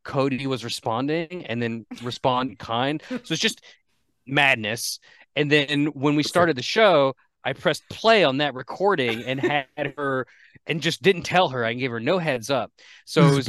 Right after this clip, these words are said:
Speaker 1: just
Speaker 2: perfect.
Speaker 1: the recording of me talking while I'm just standing, sitting here, not doing anything,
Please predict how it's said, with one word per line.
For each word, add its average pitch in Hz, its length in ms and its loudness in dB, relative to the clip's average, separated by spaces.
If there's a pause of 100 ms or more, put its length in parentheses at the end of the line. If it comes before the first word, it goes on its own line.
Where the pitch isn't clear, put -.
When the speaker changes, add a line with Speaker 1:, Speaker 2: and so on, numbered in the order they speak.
Speaker 1:
just 123 100 0
Speaker 2:
perfect. 135 180 -2
Speaker 1:
the 131 60 -10
recording 196 420 4
of 151 140 2
me 170 200 0
talking 180 500 2
while 131 160 2
I'm 160 240 0
just 156 180 -8
standing, 151 480 -4
sitting 180 300 -2
here, 120 280 -6
not 113 260 -6
doing 123 220 -4
anything, 123 540 -2